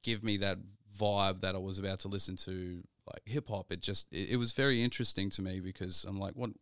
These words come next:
how do I kind of describe that sound?" But there, there's still those elements in it, but it was, uh, it,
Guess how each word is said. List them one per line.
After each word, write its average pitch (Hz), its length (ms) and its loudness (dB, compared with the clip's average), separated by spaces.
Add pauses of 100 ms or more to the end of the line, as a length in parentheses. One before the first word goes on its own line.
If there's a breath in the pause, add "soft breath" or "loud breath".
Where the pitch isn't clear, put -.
(120)
how 123 140 -2
do 123 140 4
I 104 100 4
kind 101 240 -2
of 92 80 -4
describe 101 500 0
that - 200 -4
sound?" 107 400 2
But - 140 -4
there, 95 120 -2
there's 101 240 0
still 135 220 2
those 95 240 2
elements 120 340 2
in 87 100 -2
it, 80 120 -6
but 98 100 -2
it 90 60 -2
was, 95 240 0 (880 loud breath)
uh, 98 420 4
it, - 260 -2